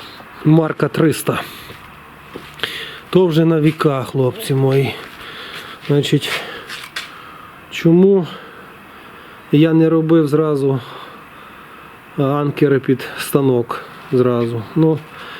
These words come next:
як показує практика, простіше станок поставити, виставити всі вильоти, всі <clears throat> дистанції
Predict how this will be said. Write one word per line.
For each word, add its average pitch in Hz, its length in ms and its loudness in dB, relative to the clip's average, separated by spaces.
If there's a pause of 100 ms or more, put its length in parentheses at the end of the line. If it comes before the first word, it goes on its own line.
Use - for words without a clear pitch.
(320)
як 143 120 2
показує 151 680 2
практика, 165 680 -2 (240)
простіше 147 540 0
станок 143 340 -2
поставити, 165 680 0
виставити 139 560 2
всі 139 240 0
вильоти, 147 540 2 (1040)
всі 147 420 2 (380)
<clears throat> - 20 6 (220)
дистанції 147 1000 2